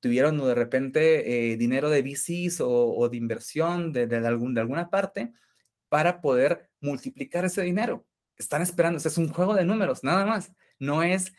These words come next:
"Uy, es que, es que ahora le damos oportunidad a gente que no tiene títulos". No, no pasa nada. O sea, si eventualmente,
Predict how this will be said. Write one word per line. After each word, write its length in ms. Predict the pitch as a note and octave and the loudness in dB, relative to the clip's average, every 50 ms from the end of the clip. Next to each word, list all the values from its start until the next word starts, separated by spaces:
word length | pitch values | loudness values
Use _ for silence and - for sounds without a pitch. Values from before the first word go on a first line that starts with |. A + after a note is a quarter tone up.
| _ _ _ _ | _ _ _ _
"Uy, 260 | - D#3 F3+ F#3+ E3 C#3+ | 0 2 2 2 2 0
es 180 | C3+ - - | 0 -2 -6
que, 360 | - - C#3 C3+ C3 B2+ A#2+ - | -10 -6 -2 0 0 0 0 -2
es 160 | B2 A#2+ - | -6 -10 -8
que 80 | - B2+ | -4 0
ahora 380 | B2 C#3 D3 D#3+ E3+ F3+ F#3 | 2 2 4 4 4 2 2
le 180 | D#3 C#3+ C3+ C3 | 0 0 -2 0
damos 380 | C3 C#3+ D#3+ F3 F3 F3 E3+ | 0 0 0 0 0 0 -2
oportunidad 480 | E3 D3+ D#3 C#3 - B2+ B2 B2+ C#3+ D3 | -2 -4 -6 -6 -6 -6 -4 -2 -2 -2
a 40 | D3 | -2
gente 200 | - D#3+ E3 D#3+ | -4 -2 -2 -2
que 80 | D#3+ | -2
no 100 | D#3 D#3 | -2 -4
tiene 180 | D#3 D#3+ D#3 D#3+ | -4 -6 -6 -6
títulos". 380 | D#3 F3 F3 D#3+ C3 A2 A2 - _ - - _ | -6 -6 -6 -6 -8 -8 -10 -12 _ -20 -20 _
No, 140 | - C#3+ C3 - | -12 -12 -10 -10
no 180 | C#3+ - - | -10 -12 -12
pasa 240 | - D3+ D3+ - D#3 | -10 -10 -10 -8 -6
nada. 380 | D3+ D#3+ E3 D#3 B2 A#2 - _ | -4 -4 -2 -4 -4 -6 -10 _
O 160 | _ _ - | _ _ -6
sea, 160 | C#3 B2+ - | -6 -6 -4
si 220 | - - D3+ C#3+ | -4 -2 2 2
eventualmente, 840 | C3+ C3 C3+ C3+ C3 - F3 F3+ F3+ F#3+ G3 F#3+ F#3 - E3+ - - | 2 2 2 0 2 2 2 2 2 2 0 -2 -2 -2 -2 -4 -4